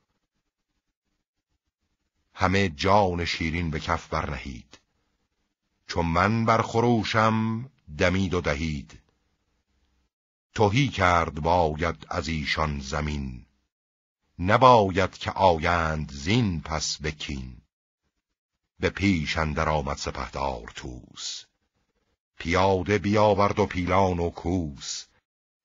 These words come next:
صفی برکشیدند پیش سوار،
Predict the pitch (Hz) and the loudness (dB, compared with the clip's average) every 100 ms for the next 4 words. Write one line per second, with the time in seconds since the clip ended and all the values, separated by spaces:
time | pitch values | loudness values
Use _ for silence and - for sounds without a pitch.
0 | _ - - 113 107 107 95 113 151 131 | _ -12 -2 0 0 0 2 4 4 0
1 | 123 117 107 110 104 98 - 107 104 110 | 0 2 2 4 2 0 -2 -2 0 -2
2 | - 98 101 117 110 98 87 | 0 2 6 8 8 4 0